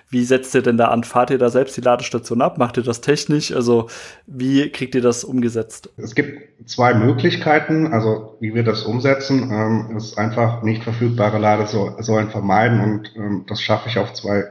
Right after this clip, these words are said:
Speaker 2: Wege. Ich kann einfach Störungen besser und schneller beseitigen. Das ist der eine Punkt. Und, äh, der zweite Punkt ist, dass ich Ausfälle bereits vorhersehen kann, bevor sie passieren.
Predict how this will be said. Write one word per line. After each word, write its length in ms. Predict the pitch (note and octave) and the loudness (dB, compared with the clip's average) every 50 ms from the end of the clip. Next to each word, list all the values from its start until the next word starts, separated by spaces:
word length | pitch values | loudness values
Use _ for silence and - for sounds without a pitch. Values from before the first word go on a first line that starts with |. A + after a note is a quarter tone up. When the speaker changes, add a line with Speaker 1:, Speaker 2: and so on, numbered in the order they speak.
| - G2 | -10 -6
Speaker 2:
Wege. 480 | G2+ G2+ G#2+ A#2 A#2 D3+ C#3+ C#3+ C#3+ - - A2 | -2 0 2 2 2 2 2 0 -2 -6 -10 -14
Ich 100 | A2 - | -12 -4
kann 360 | - A2+ G#2+ A2+ A2+ A2+ - - _ _ _ - - - - _ _ | -2 0 0 0 0 -2 -4 -10 _ _ _ -20 -20 -20 -20 _ _
einfach 260 | - G#2 G#2 - G2+ - | -8 -8 -6 -4 -6 -6
Störungen 540 | - - - A#2 A2 G#2 G#2+ G#2 G2+ G#2 - _ _ _ _ | -6 -2 2 2 2 2 0 -2 -4 -4 -8 _ _ _ _
besser 280 | G2+ F#2+ G2 - A2+ G#2+ | 0 0 2 2 0 0
und 120 | G#2+ A2 | 0 -2
schneller 260 | - - G#2+ G2 F#2+ | -2 -2 0 0 0
beseitigen. 640 | F#2 F#2 - - G2+ G#2+ A2+ A#2 F3+ F#3 A3 F#3+ D3 | -2 -4 -2 -2 0 0 2 2 2 2 2 -2 -2
Das 120 | B2+ A2+ | -4 -6
ist 80 | A#2 - | -6 -6
der 120 | - F2+ | -4 -4
eine 180 | A2+ B2 E3 D#3+ | -2 -2 -4 -4
Punkt. 340 | - E3+ F3 F#3+ G3 F#3+ F#3+ - - _ | -4 -2 -2 -2 -2 -2 -6 -10 -16 _
Und, 460 | _ A2 A#2+ A#2+ A#2 A#2 A#2 A#2 A#2 | _ -2 0 2 2 2 2 0 -2
äh, 160 | A2+ A2 A2 G#2+ | -2 -4 -2 -2
der 160 | A2 A2 - | -2 -4 -2
zweite 280 | - G2+ A2+ A#2 A#2 A2+ | 0 0 0 0 0 -4
Punkt 260 | - C3+ B2 A#2+ A#2+ | -4 -6 -6 -6 -6
ist, 120 | A2+ - | -4 -2
dass 140 | A#2+ A2+ A2+ | 0 0 0
ich 220 | A2+ A2+ - - - | -2 -4 -8 -10 -8
Ausfälle 760 | G2 G#2+ A2+ A2+ A#2 - A#2+ A2 A2 A2 A#2 A#2 - - - - | -6 -4 -4 -4 -4 0 0 0 2 2 0 -2 -4 -8 -10 -10
bereits 680 | G#2 - G2+ G2+ G#2 G#2 - G#2 - - - _ _ _ | -8 -4 -2 -2 -2 -2 -4 -8 -14 -18 -20 _ _ _
vorhersehen 640 | - A2 F#2+ G2+ G#2+ G#2 A2 G#2+ A2+ G#2 G2 F#2 - | -4 -4 -2 2 2 2 2 4 4 2 2 2 0
kann, 240 | - G#2 G#2 G#2 G2+ | -2 0 0 0 0
bevor 280 | - - - F#2 F2 F#2 | -2 -4 -4 -2 -2 -2
sie 80 | F#2 | -4
passieren. 440 | - - F#2 - - F2+ F2+ - | -6 -6 -10 -10 -8 -10 -10 -10